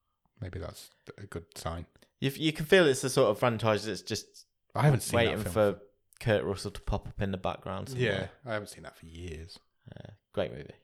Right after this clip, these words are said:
Speaker 1: I might have to check it out.
Speaker 2: Okay.
Speaker 1: Cool. Um, the only other thing I'd got was that Sweet Tooth got a renewal.
Speaker 2: Okay, yes.
Speaker 1: It's been renewed for season two. I never got to the end of it.
Speaker 2: <laughs> Did
Speaker 1: I
Speaker 2: you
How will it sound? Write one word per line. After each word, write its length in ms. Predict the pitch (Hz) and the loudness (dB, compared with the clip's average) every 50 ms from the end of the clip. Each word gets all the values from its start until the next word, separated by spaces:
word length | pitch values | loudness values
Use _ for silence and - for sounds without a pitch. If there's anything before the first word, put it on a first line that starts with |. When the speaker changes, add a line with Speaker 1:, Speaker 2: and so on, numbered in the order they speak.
| _ _ _ _ _ _ _ _ _ _ - | _ _ _ _ _ _ _ _ _ _ -18
Speaker 1:
I 40 | 113 | -16
might 60 | 110 - | -16 -16
have 80 | - - | -18 -16
to 60 | - | -10
check 240 | - - 92 - - | -10 -10 -8 -8 -10
it 60 | 95 | -10
out. 220 | 90 87 85 - - _ _ _ _ _ _ _ _ _ _ _ - | -10 -10 -12 -14 -20 _ _ _ _ _ _ _ _ _ _ _ 0
Speaker 2:
Okay. 420 | 208 190 - - 254 233 135 104 - - - - - - _ _ | 0 2 4 6 8 8 8 6 2 -4 -12 -16 -20 -20 _ _
Speaker 1:
Cool. 400 | - - 175 175 151 110 95 87 - - _ _ _ _ - 139 | 2 6 6 8 8 6 4 -2 -10 -16 _ _ _ _ -10 -2
Um, 300 | 135 127 127 131 131 127 - _ _ _ _ - | -2 0 0 -2 -4 -8 -12 _ _ _ _ 4
the 80 | - 170 | 6 8
only 140 | 185 185 180 | 8 8 8
other 100 | 170 156 | 4 4
thing 180 | - - 156 | 4 6 8
I'd 200 | 143 143 139 135 | 10 10 10 10
got 160 | - 123 107 107 | 6 4 4 4
was 140 | 117 107 113 | 2 2 0
that 320 | 120 104 - - _ - | -2 -2 -2 -10 _ -14
Sweet 400 | - - - - - 143 147 - | -10 -10 -8 -2 0 0 0 0
Tooth 340 | - - 151 151 139 - - | 2 4 6 6 6 2 0
got 160 | - 151 127 | 2 4 6
a 60 | 135 | 6
renewal. 500 | 135 139 143 147 151 151 165 190 202 - - - _ _ - - | 6 6 6 6 6 6 6 6 4 2 -2 -12 _ _ -4 -2
Speaker 2:
Okay, 240 | 127 - 135 120 | 0 2 2 2
yes. 140 | 117 120 120 | 2 2 0
Speaker 1:
It's 80 | - - | 0 0
been 120 | 143 123 127 | 2 4 4
renewed 220 | 123 127 127 123 | 4 4 2 0
for 60 | - | -2
season 280 | - - 131 123 127 120 | -4 -4 -2 -2 -4 2
two. 240 | - 143 143 143 127 | 4 6 6 8 6
I 40 | |
never 240 | 127 135 147 143 131 | 6 6 6 6 6
got 180 | - 139 127 - | 4 2 2 2
to 60 | - | 2
the 80 | 127 123 | 2 2
end 120 | 127 123 | 2 2
of 80 | 98 90 | 0 -4
it. 140 | 85 - - _ _ _ _ _ | -6 -8 -12 _ _ _ _ _
Speaker 2:
<laughs> 240 | _ _ _ _ - | _ _ _ _ -10
Did 140 | - 123 170 | -2 2 2
Speaker 1:
I 60 | 165 | 2
Speaker 2:
you 100 | - | 2